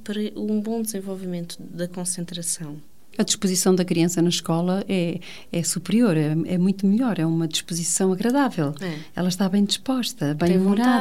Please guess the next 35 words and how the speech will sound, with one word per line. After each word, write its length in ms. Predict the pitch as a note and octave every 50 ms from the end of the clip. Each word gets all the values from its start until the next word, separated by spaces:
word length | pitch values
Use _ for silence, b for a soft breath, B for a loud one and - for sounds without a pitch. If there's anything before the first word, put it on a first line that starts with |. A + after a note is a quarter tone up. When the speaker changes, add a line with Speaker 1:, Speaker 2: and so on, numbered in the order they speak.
| B3+
Speaker 1:
vontade, 160 | G#3+ F#3 E3+ F3+
Speaker 2:
tem 120 | F3+ A3
vontade 280 | G3 G3 G#3 - G#3 G3+
de 40 | F#3
Speaker 1:
precisamente 340 | - - - B3+ C4 B3+ B3+
Speaker 2:
brincar, 360 | B3+ C4 C4+ C4 B3+ A#3+ A#3+ G#3
Speaker 1:
as 160 | F#3 F3+ F3+ F3+
suas 240 | - C#4 C4 B3+
Speaker 2:
é 40 | C4
Speaker 1:
necessidades 600 | C4+ - - - A#3 A#3+ B3+ C4 B3+ B3+ B3+ B3 -
Speaker 2:
simpática. 380 | - B3 A#3+ A#3 A#3 A3+ E3+ D#3+
Speaker 1:
mais, 400 | D#3+ - G#3 - - - - - - - A3+
Speaker 2:
Uhum. 240 | A#3 B3 A3 G3+ F#3
Speaker 1:
eh, 300 | F#3 G3+ A3 G#3 - E3+
básicas, 500 | E3+ E3 F3+ F#3+ G3+ G#3+ G#3+ - A3+ G#3+
digamos, 340 | G#3+ G#3+ G#3 G#3+ A3 A3+ A3
estão 180 | - - - A#3
Speaker 2:
Estão 100 | A3+ G#3+
Speaker 1:
todas, 140 | B3 A#3 A3
Speaker 2:
preenchidas. 300 | G#3 G3+ - - - G3+
Speaker 1:
estão 180 | G3+ G3+ A#3+
preenchidas. 540 | F#3 E3+ E3+ E3 B3 - - - C4+ - -
Speaker 2:
Exatamente. 760 | G3+ F3+ F3+ - F#3+ F#3 F#3 - G3 F#3+ F3 D#3+ E3 E3 - B B B B B B B B B B -
Ahm, 540 | A#3 A3+ A3 G#3+ G#3 G#3 G3+ F#3+ G3 G3+ - - - - - - - G3 G#3 G3 G#3
nós 220 | F3+ G3 F#3+ F#3 -
temos 260 | - F#3+ F#3 F3+ -
que 240 | - - F#3+ F3+ F3
terminar, 600 | F3 - F3 F3+ F3+ F3 E3+ F3 F3 F3 F#3+ F#3+
não 140 | G#3+ F#3+ F3+
sei 180 | F3 - E3+ F3
se 180 | - - -
terá 220 | D#3+ - F#3 E3+ E3+
mais 240 | F3 F3 E3+ E3 E3+
alguma 340 | E3+ E3+ E3+ F3+ F3+ F3+
recomendação, 920 | F3+ F3+ - - - F#3 F#3 F#3+ F3+ - F#3+ - - - F#3+ F3+ F3+ F3